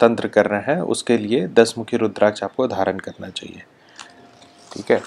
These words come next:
ग्यारह मुखी रुद्राक्ष जो है वो हनुमान जी का, मतलब एकादश रूप का रूप है, इसमें भी कोई ग्रह लागू नहीं होते हैं, लेकिन इसको एक मुखी रुद्राक्ष जितना ही पावरफुल माना गया है।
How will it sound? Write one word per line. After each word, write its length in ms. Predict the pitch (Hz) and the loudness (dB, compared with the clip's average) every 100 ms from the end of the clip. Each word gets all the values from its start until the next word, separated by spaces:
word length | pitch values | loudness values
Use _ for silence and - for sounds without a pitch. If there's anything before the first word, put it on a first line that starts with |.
| - - - - | -12 -20 -20 -4
ग्यारह 340 | 107 131 156 175 | 10 12 12 12
मुखी 260 | 156 165 | 8 4
रुद्राक्ष 640 | 151 127 120 123 131 - | 4 6 10 12 10 4
जो 220 | 107 107 101 | -2 -2 0
है 200 | 104 120 | 2 2
वो 480 | 117 139 156 165 - _ _ - - - - | 6 8 8 4 -4 _ _ -18 -16 -8 2
हनुमान 420 | 143 139 135 143 139 | 6 8 10 8 6
जी 120 | 135 | 6
का, 480 | 139 135 131 123 110 - - 117 | 10 12 12 8 6 2 -2 -4
मतलब 180 | 110 110 | -2 0
एकादश 520 | 120 127 123 123 - | 6 6 6 2 4
रूप 240 | 127 127 | 6 6
का 480 | - 127 120 110 110 | 8 10 10 8 6
रूप 220 | 123 123 - | 4 2 4
है, 220 | 123 123 | 4 4
इसमें 280 | 110 - 127 | 2 0 0
भी 100 | 123 | 2
कोई 200 | 127 127 | 4 4
ग्रह 240 | 120 123 | 6 4
लागू 320 | 123 120 117 | 8 6 6
नहीं 240 | 120 117 120 | -2 -2 -2
होते 220 | 113 107 | -2 0
हैं, 260 | 107 139 - - - - - | 0 -4 -8 -20 -20 -10 0
लेकिन 320 | 123 185 208 135 | 4 4 2 0
इसको 460 | 131 - 185 254 - _ _ - | -2 6 6 6 0 _ _ 6
एक 240 | 180 190 180 | 8 8 4
मुखी 260 | 170 180 | 6 8
रुद्राक्ष 460 | 165 143 139 143 131 | 8 8 10 10 10
जितना 360 | 123 123 131 | 0 -2 2
ही 340 | 123 123 190 233 - _ _ - | 2 4 4 2 -4 _ _ 10
पावरफुल 460 | 135 131 127 143 | 12 12 10 4
माना 260 | 127 107 101 | 6 6 4
गया 220 | 90 92 | 2 0
है। 180 | 85 | -2